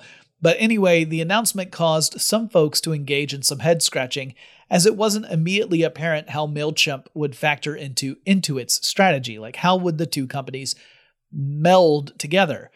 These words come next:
In a press release, Intuit said, "Together, Intuit and MailChimp will work to deliver on the vision of an innovative, end-to-end customer growth platform for small and mid-market businesses, allowing them to get their business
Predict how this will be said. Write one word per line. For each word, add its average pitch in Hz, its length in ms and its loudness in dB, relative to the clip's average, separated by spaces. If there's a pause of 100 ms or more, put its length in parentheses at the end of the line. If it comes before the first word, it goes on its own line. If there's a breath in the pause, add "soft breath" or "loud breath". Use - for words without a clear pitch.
(260 soft breath)
In 170 120 -2
a 170 60 0
press 247 340 2
release, 165 420 0 (300 soft breath)
Intuit 180 480 0
said, 143 480 -2 (400)
"Together, 240 680 2 (240 soft breath)
Intuit 208 480 4
and 156 200 2
MailChimp 190 500 2
will 139 200 -6
work 165 300 2
to - 160 -6
deliver 156 480 0
on 143 180 -4
the 139 100 -8
vision 160 320 0
of 127 140 -10
an 131 140 -14
innovative, 185 600 0 (400 soft breath)
end-to-end 190 800 2
customer 180 480 0
growth 147 460 -2
platform 151 520 -2
for 135 160 -10
small 165 580 0
and 131 180 -8
mid-market 143 580 -6
businesses, 165 640 0 (300 loud breath)
allowing 185 380 4
them 180 200 0
to 165 140 -4
get 156 260 -4
their 143 160 -4
business 160 480 -4